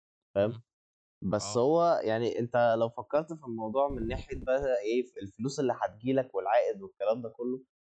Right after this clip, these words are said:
Speaker 1: انت هتاخد بالك ان انت كده هتخسر اصلًا. يعني انت هيجي عليك وقت انت مش هتط-، مفيش حد عايزه يشتري تاني.
Speaker 2: آه.
Speaker 1: فاهم قصدي؟
Speaker 2: مم.
Speaker 1: فهو يعني بقوا بيستخدموا حرفيًا الناس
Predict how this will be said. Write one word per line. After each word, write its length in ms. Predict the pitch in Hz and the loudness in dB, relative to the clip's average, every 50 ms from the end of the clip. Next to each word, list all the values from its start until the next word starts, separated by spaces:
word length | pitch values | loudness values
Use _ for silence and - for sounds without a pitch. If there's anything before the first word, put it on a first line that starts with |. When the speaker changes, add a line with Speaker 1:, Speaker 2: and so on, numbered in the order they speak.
| _ - | _ -8
Speaker 1:
انت 100 | - - | -2 -2
هتاخد 280 | 98 107 131 147 135 127 | 0 0 0 -4 -2 0
بالك 280 | 135 143 147 143 - | 2 2 2 0 -2
ان 100 | 123 120 | -6 -4
انت 140 | 131 135 135 | -4 -4 -4
كده 180 | 127 139 131 120 | -4 -2 -2 -2
هتخسر 340 | 113 - 110 - - - - - - | -2 -4 -4 -6 -6 -8 -10 -10 -12
اصلًا. 200 | - - - _ _ _ _ _ _ _ _ _ _ _ _ _ _ _ _ _ - | -14 -18 -20 _ _ _ _ _ _ _ _ _ _ _ _ _ _ _ _ _ -8
يعني 120 | 85 95 101 | -6 -4 0
انت 80 | 98 | 2
هيجي 220 | 107 110 117 131 131 | 2 2 4 4 4
عليك 280 | 117 120 135 131 - | 2 2 2 0 0
وقت 240 | 127 131 120 120 - | 0 0 0 -2 -6
انت 160 | 120 110 - | -12 -12 -12
مش 140 | 101 107 - | -12 -14 -12
هتط-، 460 | - 107 - 107 - - 123 110 - | -14 -10 -10 -10 -4 0 0 0 0
مفيش 440 | 107 98 90 90 90 101 120 - - | 0 -2 -4 -6 -6 -8 -8 -8 -6
حد 180 | - 117 117 104 | -6 -4 -2 -2
عايزه 200 | 101 104 107 113 | -2 -2 -2 -6
يشتري 300 | 107 - - 101 101 104 | -10 -8 -6 -6 -6 -6
تاني. 240 | 101 98 87 95 - - _ _ _ _ _ _ _ _ _ _ _ _ _ _ _ _ _ _ _ _ _ _ - 101 | -6 -10 -12 -12 -14 -20 _ _ _ _ _ _ _ _ _ _ _ _ _ _ _ _ _ _ _ _ _ _ -20 -18
Speaker 2:
آه. 120 | 104 101 | -10 -4
Speaker 1:
فاهم 180 | 107 95 95 98 | -2 -2 0 0
قصدي؟ 340 | 101 110 107 120 135 143 _ _ _ _ _ _ _ _ 101 | 0 0 -2 -4 -6 -6 _ _ _ _ _ _ _ _ -12
Speaker 2:
مم. 100 | 104 107 | -4 0
Speaker 1:
فهو 500 | 110 107 110 123 131 135 131 117 - - _ - | 2 2 2 4 4 4 2 2 0 -4 _ -16
يعني 280 | 69 98 110 113 117 117 | -12 -8 -6 -4 -2 0
بقوا 180 | 113 117 120 | 2 2 2
بيستخدموا 460 | 123 131 - - 127 127 147 160 165 | 0 0 -2 -4 -2 0 2 2 2
حرفيًا 320 | 160 147 139 - 151 156 156 | 2 0 0 2 2 2 2
الناس 720 | 139 123 120 120 135 147 160 - - - - - - | 2 0 0 0 0 0 -2 -2 -6 -6 -8 -10 -14